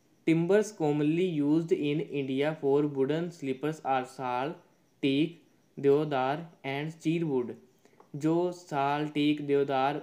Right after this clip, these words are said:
और चीरवुड हैं, ये ज़्यादातर यूज़ होते हैं टिम्बर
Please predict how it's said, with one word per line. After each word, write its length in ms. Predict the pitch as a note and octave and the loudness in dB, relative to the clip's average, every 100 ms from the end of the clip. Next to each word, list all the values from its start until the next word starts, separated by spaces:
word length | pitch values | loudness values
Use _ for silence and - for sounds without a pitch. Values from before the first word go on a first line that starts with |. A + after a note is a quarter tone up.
| - | 0
और 200 | C#3+ D3 D3 | 0 0 -4
चीरवुड 540 | D3 D3 D#3+ D3 D3+ D3+ | 0 2 2 0 0 -2
हैं, 400 | D3 C#3+ F3+ - _ _ - | -6 -8 -10 -16 _ _ -14
ये 200 | C#3+ D#3+ | -2 -2
ज़्यादातर 480 | E3 D3 C#3+ D3 E3+ | 0 0 0 -2 -4
यूज़ 400 | E3+ C#3 C#3+ D#3 | -2 0 2 0
होते 260 | D#3 C3+ C#3 | -2 -4 -4
हैं 160 | D3 | -4
टिम्बर 440 | D3+ D3 C3+ D3 | -4 -4 -2 -4